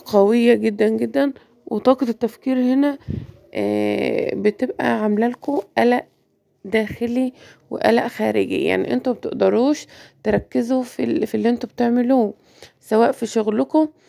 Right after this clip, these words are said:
او على ال-، المستوى ال-، آه، الداخلي. يعني تلاقي ع-، حاسة بتوتر وقلق،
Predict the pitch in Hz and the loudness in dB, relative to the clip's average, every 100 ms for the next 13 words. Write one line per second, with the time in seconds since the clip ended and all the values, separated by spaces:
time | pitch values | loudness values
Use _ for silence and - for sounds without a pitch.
0 | _ _ _ - 233 226 240 269 277 - | _ _ _ 0 2 4 2 4 2 2
1 | 220 220 214 208 214 208 202 - 247 269 | 0 0 -2 0 0 -2 -6 -4 0 0
2 | 262 226 - 214 208 208 208 104 101 107 | 0 -2 0 0 2 0 2 0 0 -2
3 | 117 _ _ _ _ _ _ - - - | -4 _ _ _ _ _ _ -2 2 2
4 | 180 170 - 180 185 202 - 277 311 320 | 2 2 0 0 2 0 0 0 2 0
5 | 311 - - - - - 233 - 131 - | -4 -10 -6 -4 -4 -6 -6 -4 -4 -6
6 | 226 - 254 - 220 _ 226 214 247 - | -10 -8 -2 0 0 _ 0 2 0 -2
7 | 254 226 208 - 233 247 254 - | -4 -4 -6 -4 0 0 -4 -16